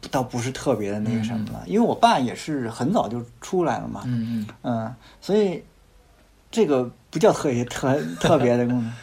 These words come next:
Speaker 1: 啊，尤其是你是，
Speaker 2: 但是我，我，我觉得
Speaker 1: 你是兰州人。
Speaker 2: 特殊的地方就是说什么呢？就是这个人他可能在其他地方，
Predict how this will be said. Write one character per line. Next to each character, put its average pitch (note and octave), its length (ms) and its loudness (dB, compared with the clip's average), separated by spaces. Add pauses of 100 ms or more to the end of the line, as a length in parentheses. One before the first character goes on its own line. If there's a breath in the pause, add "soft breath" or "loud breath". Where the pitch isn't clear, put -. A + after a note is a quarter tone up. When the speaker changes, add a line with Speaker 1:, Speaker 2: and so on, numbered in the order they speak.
(120)
Speaker 1:
啊， B2+ 40 2
尤 D3+ 140 4
其 C#4 160 8
是 B3 160 6
你 C3+ 160 4
是， - 160 0
Speaker 2:
但 F#3+ 80 2
是 F3 60 2
我， - 0 -
我， D3 80 2
我 C#3 60 2
觉 C3 100 0
得 D#3 80 2
Speaker 1:
你 - 60 2
是 G3 140 2
兰 D3 140 8
州 F3+ 160 4
人。 - 20 6
Speaker 2:
特 - 80 10
殊 C#3+ 60 6
的 C3+ 100 4
地 A#2 220 -4
方 G2 140 -10 (120)
就 G#2 140 -8
是 G2 60 -10
说 G#2+ 260 -10
什 G2 180 -10
么 E2 100 -12
呢？ G2 180 -10
就 A2+ 80 -10
是 G#2 220 -10 (360 loud breath)
这 G3 120 -2
个 D3 80 2
人 G#2+ 220 -4
他 C3 300 -8
可 A#2+ 140 -12
能 F#2+ 200 -10
在 G#2 300 -4
其 - 200 -10
他 G#2+ 160 -8
地 G#2+ 120 -8
方， F#2 320 -14